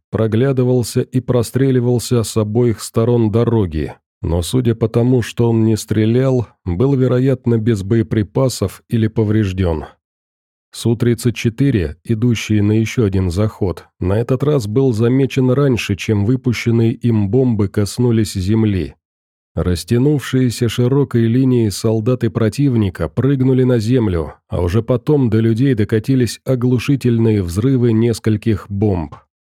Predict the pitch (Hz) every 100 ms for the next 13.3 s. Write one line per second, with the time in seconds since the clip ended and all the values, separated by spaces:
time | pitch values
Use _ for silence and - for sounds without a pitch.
0 | _ _ _ _ - 85 80 104 127 101
1 | 131 123 113 110 - 113 127 120 101 120
2 | 107 - 135 110 104 104 98 127 127 110
3 | 113 107 117 131 - 120 110 101 135 127
4 | 92 80 71 _ _ 85 95 147 156 -
5 | 120 - 127 135 139 123 123 113 - 147
6 | 131 110 113 113 120 139 - 107 - 92
7 | 90 - 147 143 113 - 131 143 104 90
8 | 73 - _ - 85 98 - 120 139 139
9 | 104 92 107 117 120 107 135 113 - 95
10 | 127 117 131 104 - 147 127 113 135 113
11 | - 80 - - _ _ _ _ _ _
12 | _ _ - 85 123 139 156 143 107 98
13 | 151 170 -